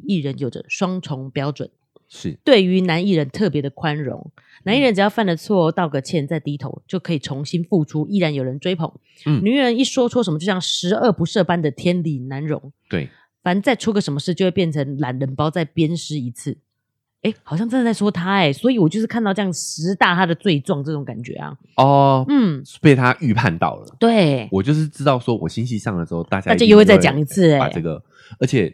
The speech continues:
Speaker 2: 这也不止发生在隋唐身上，
Speaker 1: 是。
Speaker 2: 包含说我们之前聊林伟君，
Speaker 1: 嗯。
Speaker 2: 聊任何的女性知名人物，
Speaker 1: 啊。
Speaker 2: 我们都可以看到下面的网友都在
Speaker 1: 提起他过去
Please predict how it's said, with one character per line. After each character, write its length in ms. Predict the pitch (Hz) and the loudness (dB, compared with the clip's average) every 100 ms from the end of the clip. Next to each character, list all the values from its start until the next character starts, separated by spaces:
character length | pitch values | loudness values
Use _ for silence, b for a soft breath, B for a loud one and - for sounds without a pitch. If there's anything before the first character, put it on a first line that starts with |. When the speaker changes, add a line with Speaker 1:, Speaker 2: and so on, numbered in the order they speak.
| - | -2
Speaker 2:
这 100 | 143 | 0
也 80 | 87 | 0
不 140 | 117 | -4
止 200 | - 69 | -8 -12
发 160 | 92 87 | -8 -8
生 160 | 87 | -8
在 220 | 87 82 | -6 -6
隋 160 | 76 80 | -8 -14
唐 100 | 71 - | -16 -18
身 100 | 73 | -14
上， 140 | 73 65 | -14 -12
Speaker 1:
是。 60 | - | -4
Speaker 2:
包 100 | 92 | -2
含 160 | 92 | -2
说 80 | 87 | -4
我 140 | 78 | -8
们 180 | 69 69 | -10 -12
之 140 | 71 80 | -12 -12
前 180 | 80 73 | -8 -6
聊 300 | 69 69 - _ | -8 -10 -16 _
林 120 | 87 | -2
伟 140 | 85 | -2
君， 260 | - 80 80 - | -2 -4 -6 -8
Speaker 1:
嗯。 480 | 214 214 165 - 160 | -4 -4 -4 -10 -10
Speaker 2:
聊 220 | 123 78 80 | -4 -4 2
任 220 | 117 98 | 2 2
何 300 | - 73 73 | -2 -8 -6
的 160 | 78 76 | -6 -6
女 200 | 90 78 | -6 -6
性 180 | 98 | -6
知 120 | 92 87 | -6 -4
名 160 | 82 | -4
人 160 | 73 73 | -6 -4
物， 20 | |
Speaker 1:
啊。 680 | 151 269 269 247 220 180 165 | -4 -4 -4 -4 -4 -6 -6
Speaker 2:
我 60 | 165 | -4
们 140 | 110 | 0
都 60 | 151 | 2
可 60 | 139 | 2
以 20 | |
看 100 | 139 | 2
到 140 | 127 | 0
下 140 | 120 123 | 0 -4
面 100 | 117 | -4
的 80 | 95 | -4
网 300 | 69 82 104 | -2 -2 -2
友 240 | 85 67 | -4 -4
都 240 | - 90 | -6 -6
在 460 | 87 - 87 73 67 - | -4 -4 -4 -4 -8 -14
Speaker 1:
提 200 | - 196 | -4 -4
起 140 | 196 165 | -2 -2
他 140 | 175 | -2
过 240 | - 196 | 0 0
去 100 | 165 | 0